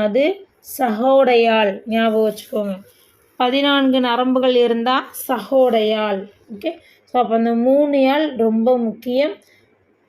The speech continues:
இருபத்தி ஒண்ணு பேரியாழ், பத்தொன்பது மகரையாழ், சகோடையாழ் பதினான்கு. இந்த மூணையும் ஞாபகம் வச்சுக்கோங்க.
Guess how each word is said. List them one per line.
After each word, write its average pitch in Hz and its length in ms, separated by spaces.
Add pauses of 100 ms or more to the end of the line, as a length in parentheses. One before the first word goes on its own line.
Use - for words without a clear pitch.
(160)
இருபத்தி 285 500
ஒண்ணு 247 240 (140)
பேரியாழ், 262 600 (220)
பத்தொன்பது 254 680 (100)
மகரையாழ், 247 680 (280)
சகோடையாழ் 262 840 (160)
பதினான்கு. 220 760 (140)
இந்த 196 160 (100)
மூணையும் 233 580
ஞாபகம் 214 560
வச்சுக்கோங்க. 208 600